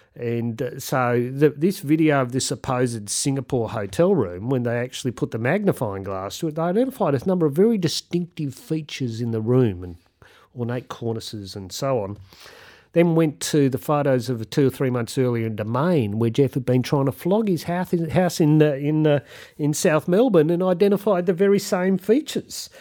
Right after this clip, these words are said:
Uh, so, uh, they managed to, uh, they managed to, uh, get the story of how the, how the Age <laughs> had been caught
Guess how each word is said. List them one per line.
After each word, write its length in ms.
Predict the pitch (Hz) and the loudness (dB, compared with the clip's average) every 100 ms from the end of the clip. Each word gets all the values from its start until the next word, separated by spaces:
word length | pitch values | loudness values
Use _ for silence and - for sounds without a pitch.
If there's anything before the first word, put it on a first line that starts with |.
| - - | -20 -12
Uh, 380 | 151 143 143 131 | -2 0 0 -4
so, 600 | 127 - 156 147 147 139 | -8 0 2 2 2 4
uh, 120 | 143 135 | 2 2
they 260 | 135 180 202 | 0 0 2
managed 480 | 180 135 120 - | 0 -2 -4 -8
to, 400 | - 135 123 120 | -4 -2 0 0
uh, 500 | 123 120 117 127 135 135 | 0 0 -2 -6 -10 -6
they 160 | 139 156 | -2 0
managed 440 | 143 120 117 - | -2 -4 -8 -6
to, 360 | 135 113 113 113 | -2 -2 -2 0
uh, 300 | 110 110 113 135 143 135 151 156 135 - | 0 0 -4 -6 -10 -10 -10 -8 -10 -2
get 200 | 165 147 | 0 0
the 80 | 147 | -2
story 400 | - 151 170 165 | 0 2 4 2
of 120 | 156 | 2
how 200 | 151 180 | 2 4
the, 280 | 180 185 180 - _ | 4 2 -2 -14 _
how 80 | 214 | -2
the 140 | 202 | 2
Age 420 | 226 359 359 262 - | 4 6 4 4 4
<laughs> 40 | |
had 200 | - 156 - | 2 2 2
been 300 | 208 208 180 - - - | 2 2 -4 -8 -16 -2
caught 300 | 185 160 | 2 2